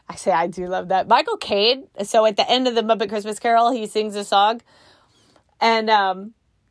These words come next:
it's just so fantastic. And actually, on the making of, I'm a making of junkie. I don't know if I've mentioned that before, but I love listening to the making of stuff.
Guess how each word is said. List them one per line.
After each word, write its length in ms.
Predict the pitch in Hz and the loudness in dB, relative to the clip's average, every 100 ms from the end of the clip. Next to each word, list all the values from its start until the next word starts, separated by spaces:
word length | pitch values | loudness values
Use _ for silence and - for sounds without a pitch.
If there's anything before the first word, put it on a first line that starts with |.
| _ _ | _ _
it's 300 | 254 294 294 | 4 4 2
just 180 | 403 403 | -2 2
so 160 | 403 | 2
fantastic. 600 | 370 381 381 370 - 254 | 2 2 4 2 2 -6
And 120 | - 240 | -6 -2
actually, 440 | 247 262 254 247 | 0 0 0 -2
on 200 | - 220 | -2 -4
the 60 | 208 | -4
making 360 | 208 269 247 202 | -2 -2 -2 -4
of, 140 | 180 | -4
I'm 160 | 214 277 | -4 -6
a 60 | |
making 380 | 370 277 269 220 | -4 -4 -2 -4
of 120 | 170 | -4
junkie. 380 | 160 151 147 - | -6 -14 -12 -10
I 60 | 170 | -8
don't 120 | 226 | -4
know 80 | 226 | -4
if 100 | 208 | -4
I've 160 | 175 | -6
mentioned 320 | 165 156 - 202 | -6 -14 -10 -6
that 120 | 226 | -4
before, 320 | 240 277 262 | -4 0 0
but 100 | 190 | 2
I 200 | 175 208 | 0 -2
love 1160 | 196 175 165 170 170 180 185 185 185 170 147 - _ - - _ _ _ _ - | -4 -2 0 2 2 2 4 2 2 0 -4 -12 _ -20 -20 _ _ _ _ -2
listening 380 | 208 220 240 233 | 0 2 -2 -2
to 120 | 208 | -4
the 100 | 190 | -2
making 340 | 180 180 190 | -4 -4 -4
of 180 | 165 202 | -4 -4
stuff. 400 | - 269 392 - | -4 0 0 -4